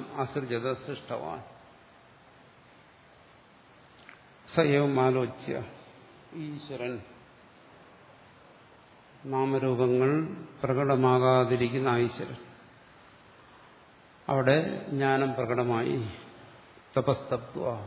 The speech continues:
ആ ജ്ഞാനം കൊണ്ട്, ആ ജ്ഞാനത്തിലൂടെ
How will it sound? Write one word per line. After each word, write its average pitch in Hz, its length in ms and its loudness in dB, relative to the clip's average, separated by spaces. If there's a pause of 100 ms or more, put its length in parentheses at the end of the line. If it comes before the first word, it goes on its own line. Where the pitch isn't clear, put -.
(300)
ആ 135 80 -6
ജ്ഞാനം 123 400 2
കൊണ്ട്, 113 280 -4 (1800)
ആ 139 80 2 (120)
ജ്ഞാനത്തിലൂടെ 143 720 6